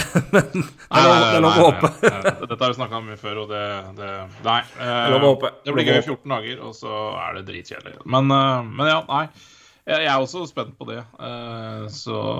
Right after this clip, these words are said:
Speaker 2: så det, så det blir noe å se på. Men, eh, nei da, men det her er, eh, det her er fremtidens lag. De har, eh, drafta, drafta mye bra talenter de siste åra, så,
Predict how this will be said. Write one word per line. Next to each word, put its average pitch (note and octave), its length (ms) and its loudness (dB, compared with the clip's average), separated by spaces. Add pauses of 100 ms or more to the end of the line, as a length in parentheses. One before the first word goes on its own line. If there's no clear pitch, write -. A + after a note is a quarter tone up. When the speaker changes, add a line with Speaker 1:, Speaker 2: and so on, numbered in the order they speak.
(140)
Speaker 2:
så A#2 180 -8
det, A2+ 160 -2
så A#2 120 -6
det A2+ 140 0
blir A2 160 0
noe G#2 140 -4
å G#2 60 -8
se G#2 140 -6
på. A2 200 -8
Men, A2 240 -6
eh, G#2 840 -4 (520)
nei - 180 2
da, C3 160 2
men C3+ 160 -4
det C#3 80 2
her C3 240 0
er, B2 240 -4
eh, A2+ 580 -6
det A2 140 -10
her A2 160 -2
er A2+ 80 -6
fremtidens G#2+ 480 -8
lag. G#2+ 240 -6
De G#2+ 80 -8
har, G#2+ 320 -6
eh, G#2 300 -8 (180)
drafta, G#2+ 440 -2 (340)
drafta A#2 380 -6
mye G#2 340 -2 (180)
bra G#2 200 2
talenter G#2+ 360 -4
de G#2 80 -14
siste G#2 240 -14
åra, G#2 240 -6
så, G#2+ 220 -6